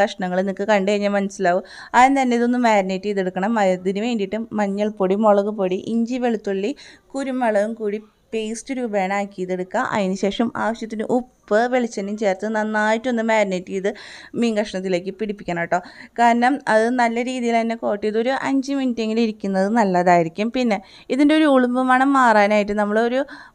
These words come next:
മൂന്ന് മിനിറ്റെങ്കിലും ഒന്ന് വിനാഗിരിയിൽ കട്ട് ചെയ്തതിന് ശേഷം ഇട്ട്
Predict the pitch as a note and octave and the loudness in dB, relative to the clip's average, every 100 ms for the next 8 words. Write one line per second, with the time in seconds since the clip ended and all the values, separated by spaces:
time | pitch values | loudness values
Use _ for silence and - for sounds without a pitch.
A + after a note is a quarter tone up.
0 | A#3+ C4+ C#4+ D4+ D#4 D4+ B3 A3+ G#3 A3 | 2 4 6 8 8 6 4 2 2 4
1 | A#3 A3+ A#3 A3 G#3 G3 G3 G3 G3+ G3+ | 4 4 6 8 6 6 2 2 2 2
2 | A3 - B3 G#3+ G#3 A3+ A#3+ G3 G3 G#3+ | 2 2 0 0 0 0 4 4 2 -4
3 | A3+ - G#3+ - | -6 -10 -10 -4